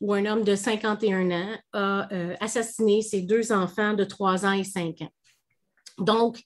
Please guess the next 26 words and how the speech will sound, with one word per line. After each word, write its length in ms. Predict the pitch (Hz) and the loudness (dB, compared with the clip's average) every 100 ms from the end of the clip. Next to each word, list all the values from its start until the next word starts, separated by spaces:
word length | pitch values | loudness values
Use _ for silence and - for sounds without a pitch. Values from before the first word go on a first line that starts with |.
| _ - - - _ _ - | _ -20 -20 -20 _ _ -4
mais, 680 | 185 185 175 170 160 156 | 0 0 0 -2 -2 -4
euh, 40 | 196 | -4
c'est, 140 | - | -6
c'est 400 | - - - - | -8 -12 -10 -8
cette 200 | 208 226 | -4 -2
raison-là 840 | - 220 220 233 202 185 233 240 233 | 0 2 4 4 4 4 4 2 0
que 140 | 226 | -2
l'indemnisation 760 | 190 185 180 185 190 185 175 208 | -4 -2 0 0 0 -2 -2 -2
des 80 | |
victimes 300 | 180 175 202 | -4 0 2
d'actes 200 | 185 185 | 2 -2
criminels 420 | - 185 190 202 190 | -2 0 2 0 -2
a 40 | |
subi 280 | - 180 196 | -4 -4 -2
beaucoup, 460 | 190 262 262 - | 2 4 4 4
beaucoup 260 | 220 220 285 | -2 4 2
de 80 | 277 | 2
pression 680 | - 240 185 180 233 226 220 | 0 2 2 2 0 0 -2
puis 120 | 220 | -2
beaucoup 260 | 190 202 214 | -2 -2 -2
de, 180 | 208 - | -2 -4
de, 220 | 185 - | -8 -2
de 120 | 202 | 2
demandes 380 | 196 233 233 240 | 4 8 8 8
de 80 | 208 | 6
modification 920 | 214 214 - - 208 180 - 220 277 | 6 2 -2 -2 -2 -2 -2 -2 -2